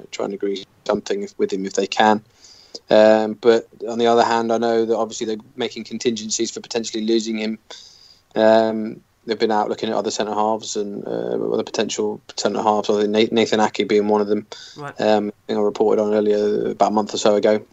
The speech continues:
Speaker 1: Um, so yeah, Toby's situation is obviously different from, from Christian's and, and others, where and, and Jan's in, in terms of it being a little bit more, uh, time sensitive, shall we say, and a little bit more im-, impending,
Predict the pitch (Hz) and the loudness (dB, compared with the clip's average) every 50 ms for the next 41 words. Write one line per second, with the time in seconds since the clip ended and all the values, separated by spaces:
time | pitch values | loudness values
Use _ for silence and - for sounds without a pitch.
0 | - - - - 147 - - 101 101 - 202 202 202 202 196 - _ _ _ - | -20 -20 -20 -16 -10 -6 -4 -2 -2 -2 -2 -4 -4 -6 -8 -12 _ _ _ -16
1 | - - - - - - - - - - 139 131 131 131 131 131 135 - - _ | -16 -16 -18 -20 -20 -6 0 2 4 6 6 8 8 8 8 8 6 2 -4 _
2 | _ _ _ - - 147 139 131 131 127 123 123 120 123 147 143 - - 160 156 | _ _ _ 0 4 6 8 8 8 8 8 6 4 0 -6 -10 -4 0 0 2
3 | 143 139 - - 135 - 143 135 127 - 120 123 117 110 123 117 - 135 117 - | 2 0 -6 -8 -6 -4 -4 -4 -4 -4 -6 -8 -8 -8 -12 -8 -8 -8 -6 -6
4 | 123 117 117 - - 120 117 117 117 113 110 - - - 113 107 - - 120 - | -8 -10 -10 -8 -6 -6 -4 -4 -6 -8 -10 -10 -8 -8 -6 -4 -2 -2 -4 -2
5 | - - 123 117 117 110 107 104 107 107 107 - - - - - - _ _ - | -2 -2 0 0 0 0 -2 -4 -6 -8 -10 -14 -20 -20 -20 -20 -20 _ _ -8
6 | 110 110 113 110 104 110 107 98 107 113 113 110 101 110 107 107 107 110 110 107 | -2 0 0 2 2 0 0 0 0 0 0 0 0 -2 -2 -2 -4 -4 -4 -4
7 | 110 110 113 113 113 110 107 107 104 101 107 107 107 - 117 117 113 104 - 120 | 0 2 2 2 2 2 0 -2 -4 -6 -6 -6 -6 -6 -6 -6 -6 -2 -2 -2
8 | 113 107 87 101 110 104 104 - 113 107 107 107 110 110 110 107 110 104 104 107 | -2 -2 -4 -4 -4 -4 -2 -2 0 0 0 0 0 0 2 0 0 0 0 0
9 | 104 104 104 104 104 104 101 104 101 101 104 104 104 101 - - 113 110 110 110 | 2 2 2 2 2 0 0 -2 -4 -4 -6 -6 -6 -8 -2 0 0 2 2 -2
10 | - - 113 101 95 - 95 - 107 101 - - - 104 98 98 92 - 101 101 | -4 -4 -6 -6 -6 -10 -8 -4 -4 -4 -4 -4 -4 -4 -4 -2 -2 -2 0 0
11 | 101 101 101 104 104 - - 107 98 101 104 104 101 101 104 104 - - 120 113 | 0 -2 -4 -6 -6 -6 -10 -12 -10 -8 -8 -8 -8 -8 -10 -10 -10 -8 -6 -2
12 | - - 120 110 107 104 101 98 | 0 0 2 2 0 0 -2 -4